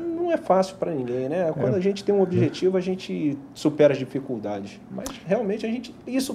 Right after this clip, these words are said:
Speaker 1: faz a gente crescer.
Speaker 2: Tá feliz na secretaria?
Speaker 1: Muito feliz, muito satisfeito. A secretaria é maravilhosa pra gente trabalhar, tem todo o suporte, toda a estrutura, pessoas
Speaker 2: É.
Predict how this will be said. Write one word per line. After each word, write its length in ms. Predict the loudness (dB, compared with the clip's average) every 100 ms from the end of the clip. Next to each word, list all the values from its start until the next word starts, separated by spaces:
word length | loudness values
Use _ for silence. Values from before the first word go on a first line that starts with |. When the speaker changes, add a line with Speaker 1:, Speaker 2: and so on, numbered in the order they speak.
| 4
Speaker 1:
faz 160 | 6
a 80 | 8
gente 180 | 4 2
crescer. 440 | 2 2 -2 -4 -6 -18 -18 4
Speaker 2:
Tá 120 | 6
feliz 240 | 8 8
na 80 | 8
secretaria? 680 | 6 6 8 8 8 6 4
Speaker 1:
Muito 320 | 0 2 2 0
feliz, 340 | -4 -4 -4
muito 220 | -2 -2
satisfeito. 540 | -4 -6 -6 -2 -2 -2
A 20 |
secretaria 560 | -4 -4 0 2 4
é 580 | 4 4 0 0 -2 -4 -8
maravilhosa 760 | -4 0 2 2 -2 -2 -4 -6
pra 160 | -8
gente 180 | -8 -8
trabalhar, 720 | -8 -6 -4 -2 0 0 -4 -10 -20 -20 -14
tem 140 | -6 -4
todo 220 | -2 -2
o 20 |
suporte, 640 | -4 -8 -2 2 2 0 -6
toda 260 | -2 0
a 60 | -2
estrutura, 800 | -4 -10 -8 -2 0 2 0 -2 -10 -16 -18 -20 -20 -20 -14 -8
pessoas 580 | -6 0 2 2 -2
Speaker 2:
É. 40 | -14